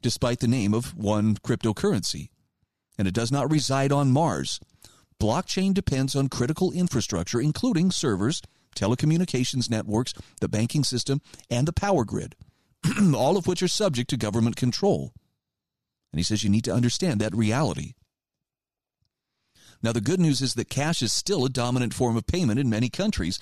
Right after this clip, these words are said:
including the U S. The problem is that as digital payments grow and the use of cash diminishes, a tipping point is reached where it suddenly makes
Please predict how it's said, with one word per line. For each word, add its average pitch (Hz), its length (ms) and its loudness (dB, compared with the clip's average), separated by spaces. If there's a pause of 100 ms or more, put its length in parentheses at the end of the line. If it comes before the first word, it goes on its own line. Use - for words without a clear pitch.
(180)
including 165 440 0
the 101 100 2
U 104 220 2
S. - 320 -6 (800)
The 117 100 0
problem 202 460 2
is 131 140 -2
that 127 140 0
as 120 140 0
digital 214 420 -2
payments 160 440 0
grow 113 460 0 (440)
and 107 100 -2
the 80 80 -4
use 104 240 -2
of 156 120 -4
cash - 320 -2
diminishes, 113 720 0 (800)
a 113 100 -2
tipping 247 400 0
point 143 300 0
is 143 140 0
reached 110 320 0
where 117 140 2
it - 80 -2
suddenly 190 340 2
makes 131 280 2